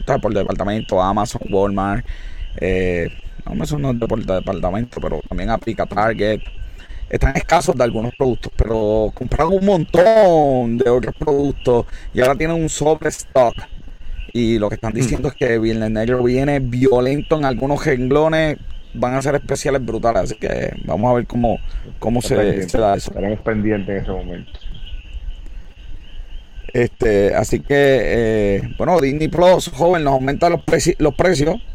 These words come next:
Speaker 1: Disney Plus,
Speaker 2: Sí.
Speaker 1: Hulu, ya tú sabes que el negocio de
Speaker 2: Sí,
Speaker 1: India no se dio.
Speaker 2: irónicamente,
Speaker 1: El
Speaker 2: sí,
Speaker 1: negocio de India no se
Speaker 2: irónic-,
Speaker 1: dio.
Speaker 2: irónicamente, ellos están, ellos estaban celebrando que tuvieron,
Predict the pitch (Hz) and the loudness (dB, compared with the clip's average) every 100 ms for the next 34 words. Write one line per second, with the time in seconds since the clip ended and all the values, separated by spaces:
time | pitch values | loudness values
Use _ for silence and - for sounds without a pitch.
0 | - - 107 113 170 156 160 156 160 - | -10 -6 -2 0 0 4 4 4 2 -6
1 | - - 127 156 151 156 117 104 120 - | -12 -2 2 4 4 2 2 0 0 4
2 | 151 123 98 90 107 - 131 139 139 139 | 4 2 -2 0 0 2 2 2 4 2
3 | 139 123 131 143 175 190 180 - - - | 4 2 2 4 6 6 4 -2 -14 -14
4 | - - - - - - - - 110 123 | -14 -14 -16 -14 -14 -16 -16 -8 -2 2
5 | 143 147 131 127 147 143 151 151 151 160 | 2 2 2 4 2 2 2 4 4 4
6 | 170 185 233 233 214 214 196 - 165 190 | 4 6 4 2 2 4 4 4 4 6
7 | 196 208 190 160 185 196 202 208 202 190 | 6 4 2 2 4 6 4 4 4 6
8 | 196 220 208 151 135 135 139 156 175 175 | 4 6 4 4 2 2 4 4 4 0